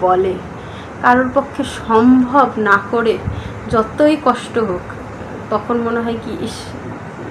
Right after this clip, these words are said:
এরমভাবে বললো।" আর আমি না, আহ, কেউ আমাকে এরকমভাবে যদি বলে, আমি সেই জিনিসটা, মানে, নিতে পারি না।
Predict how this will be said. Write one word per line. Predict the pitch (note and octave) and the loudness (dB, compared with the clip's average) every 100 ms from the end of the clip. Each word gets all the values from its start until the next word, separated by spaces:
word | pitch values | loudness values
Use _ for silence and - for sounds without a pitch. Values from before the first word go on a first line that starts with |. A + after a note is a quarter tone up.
| - - | -8 -2
এরমভাবে | A#3+ B3+ C4 C4+ C#4 | 0 2 2 0 2
বললো।" | B3+ C#4 A#3+ A2 - - - - - G#3+ | 2 2 0 -4 -6 -12 -14 -14 -12 -6
আর | |
আমি | A3+ A3 A#3 | -2 0 0
না, | B3+ A3+ | 0 0
আহ, | F#3+ - G#3 G3 G#3+ | -2 -4 -6 -4 -2
কেউ | A#3 | -2
আমাকে | A3 A3+ A3 | -2 -2 -4
এরকমভাবে | A#3 A3 G#3+ A3+ A3+ A#3 | -2 -2 -2 -6 -6 -4
যদি | A#3 A#3 | -4 -2
বলে, | G#3+ G#3+ | 0 0
আমি | G#3+ A3 - | 0 -2 -4
সেই | G#3 | -6
জিনিসটা, | G#3 G#3 - - G#3+ - - - - - | -4 -6 -8 -6 -8 -8 -14 -12 -14 -10
মানে, | G#3 G3 G3 F#3+ | -6 -2 -2 -2
নিতে | G#3+ B3 A#3+ | -4 -2 -2
পারি | F#3+ F3 | -2 -4
না। | F3 | -6